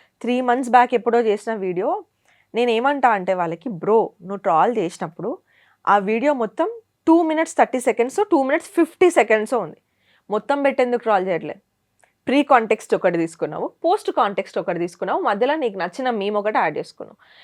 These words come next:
నేను అంతకంటే బెటర్గా ఎడిట్ చేయగలుగుతా, అంతకంటే బెటర్గా ట్రాల్ చేయగలుగుతా నేను తలుచుకుంటే, because my forte is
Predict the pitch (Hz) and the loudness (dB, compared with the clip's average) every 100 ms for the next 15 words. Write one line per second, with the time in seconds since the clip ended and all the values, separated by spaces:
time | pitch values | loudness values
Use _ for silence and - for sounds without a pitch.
0 | - 214 185 190 233 262 277 247 240 254 | -10 -6 -6 -4 -2 2 4 4 2 0
1 | 226 214 202 220 208 214 247 190 214 240 | 2 2 0 0 0 0 -2 -4 -4 -4
2 | 247 196 202 226 233 180 190 214 196 196 | -4 -2 -2 -2 0 0 2 0 -2 -2
3 | 202 202 180 156 - - 160 - _ _ | -4 -4 -4 -6 -8 -14 -14 -14 _ _
4 | - 170 233 226 226 233 247 269 320 330 | -6 0 0 0 -2 2 2 2 -2 -2